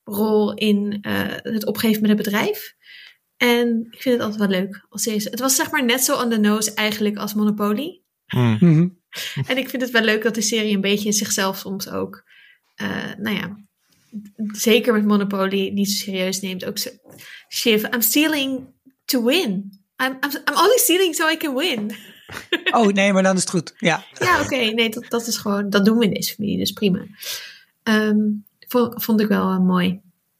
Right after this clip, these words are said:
Speaker 1: Andere dingen?
Speaker 3: Ja, ehm, Logan en nog een kind.
Speaker 1: Ja, wow.
Speaker 3: Dat, dat is zo'n gekke situatie, want
Speaker 1: <laughs>
Speaker 3: hij, hij is dus bezig, misschien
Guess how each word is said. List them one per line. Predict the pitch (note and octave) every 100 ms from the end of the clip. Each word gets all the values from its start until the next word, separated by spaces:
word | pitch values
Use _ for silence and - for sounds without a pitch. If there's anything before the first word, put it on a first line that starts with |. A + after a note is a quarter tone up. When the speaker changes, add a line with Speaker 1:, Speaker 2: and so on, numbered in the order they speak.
| _ _ _ - _ _ _ _ _ _
Speaker 1:
Andere | B3 A#3
dingen? | G3+ G3 G3 G3 - - _ _ _ _ - - - - _
Speaker 3:
Ja, | A#2 A#2+ A2
ehm, | A2+ A#2 A#2 A2 A2 -
Logan | - B2+ C#3+ C#3 B2+ A#2+ -
en | A#2 A2+ -
nog | A#2 A#2+
een | A2+ G#2+
kind. | C3+ F3 - - _ _ _ _ _ _ _ - -
Speaker 1:
Ja, | C#4+ C#4+ A#3+ G3+
wow. | G#3+ F4+ D4+ G3+ G3+ G#3 -
Speaker 3:
Dat, | D3 C#3
dat | D3
is | C3+ -
zo'n | F3+ A3+
gekke | - G#3 F#3+
situatie, | - E3+ D3+ E3 - F3
want | D3+ D3 - - -
Speaker 1:
<laughs> | -
Speaker 3:
hij, | - D3+ - _
hij | - D3+ F3+ - -
is | C3+
dus | C3
bezig, | - C#3+ D#3 C3 A2 -
misschien | C3 B2 - F3 C3+ G2+